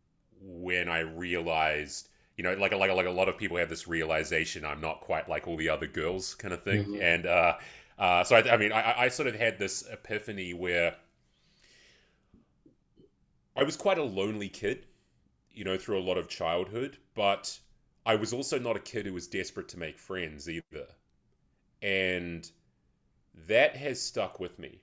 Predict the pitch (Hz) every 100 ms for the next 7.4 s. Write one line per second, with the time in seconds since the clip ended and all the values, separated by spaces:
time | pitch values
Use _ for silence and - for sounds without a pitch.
0 | _ _ - 80 78 78 78 71 73 76
1 | - - _ _ _ _ - 92 87 87
2 | 82 82 78 _ _ _ _ _ _ -
3 | - _ 101 110 123 143 147 143 135 _
4 | _ _ _ _ _ _ _ _ _ 110
5 | 107 110 110 117 101 92 92 92 90 87
6 | 85 80 87 87 - 98 82 85 80 80
7 | 80 80 76